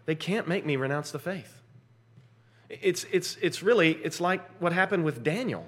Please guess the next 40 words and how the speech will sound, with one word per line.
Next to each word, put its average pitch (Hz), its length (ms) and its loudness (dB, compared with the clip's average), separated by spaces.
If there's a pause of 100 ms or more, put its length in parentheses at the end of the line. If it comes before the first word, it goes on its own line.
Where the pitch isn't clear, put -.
(320)
and, 156 260 2
and 165 160 2
those 170 160 2
three 185 240 2
young 190 280 2
men 127 220 2
who 123 100 -2
were 135 120 4
carried 170 360 2
off 170 160 -2
to 170 80 -4
Babylon. 143 560 0 (680)
And, 170 180 2
and 180 140 6
they 180 80 6
threatened 214 320 2
those 220 160 6
guys 202 260 4
with 156 260 2
death. 226 500 6 (540)
And, 180 220 -4
and, 180 240 4
and 185 260 2 (120)
those 208 200 2
guys' 208 240 6
reaction 196 400 4
is, 175 160 2
"You 202 140 -4
can 208 220 -2
kill 220 240 2
us 233 220 -2
and 190 80 0
it's 170 140 -4
not 202 200 0
gonna 175 200 2 (380)
make 185 160 4
us 156 160 0
worship 170 340 0
your 156 120 2
God." 175 460 0